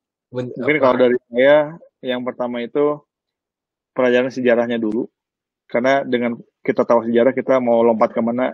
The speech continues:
Speaker 2: jadi tahu. Gitu. Jadi kita tahu berpijak di mana sehingga kita bisa loncat. Kalau kita nggak punya pijakan, kita nggak bisa loncat.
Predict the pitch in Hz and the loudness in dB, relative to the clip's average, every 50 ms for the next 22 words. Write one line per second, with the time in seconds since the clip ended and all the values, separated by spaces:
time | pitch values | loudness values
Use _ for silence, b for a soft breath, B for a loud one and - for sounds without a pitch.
0 | - 127 117 113 117 113 - 117 113 117 - _ _ _ _ _ _ _ _ _ | -2 0 2 2 2 2 2 2 2 2 0 _ _ _ _ _ _ _ _ _
1 | _ _ _ _ _ _ _ _ _ _ - - 110 - - - - - - - | _ _ _ _ _ _ _ _ _ _ -12 -12 -10 -6 -6 -6 -6 -6 -10 -12
2 | - _ _ _ _ _ - 123 123 131 127 135 - 139 131 139 - _ _ _ | -20 _ _ _ _ _ 2 4 4 4 4 4 4 4 2 2 0 _ _ _
3 | _ - 139 127 120 120 127 131 127 117 110 120 120 117 120 117 120 120 117 117 | _ -10 -2 2 4 4 4 4 2 0 2 0 0 2 2 0 0 -2 -2 -2
4 | 113 110 113 117 123 135 139 - - - 185 _ _ _ _ _ - 120 117 117 | -2 -4 -4 -4 -2 -4 -4 -4 -8 -16 _ _ _ _ _ _ -6 -4 -2 -2
5 | 123 123 131 120 120 123 123 113 117 117 120 123 127 - 127 120 - _ - - | 0 0 2 0 2 0 0 0 0 0 0 -2 0 0 0 0 0 _ -2 0
6 | 123 123 113 135 127 156 147 135 - 131 123 120 113 110 117 117 117 113 113 135 | 0 0 0 -2 -4 -2 -2 -2 -2 -2 -4 -4 -4 -4 -2 0 0 0 0 -2
7 | 139 143 135 139 120 143 139 127 120 101 113 113 117 123 123 123 120 117 | -6 -6 -4 -6 -4 -2 -2 -2 -2 0 -2 -2 -2 -2 -4 -6 -6 -8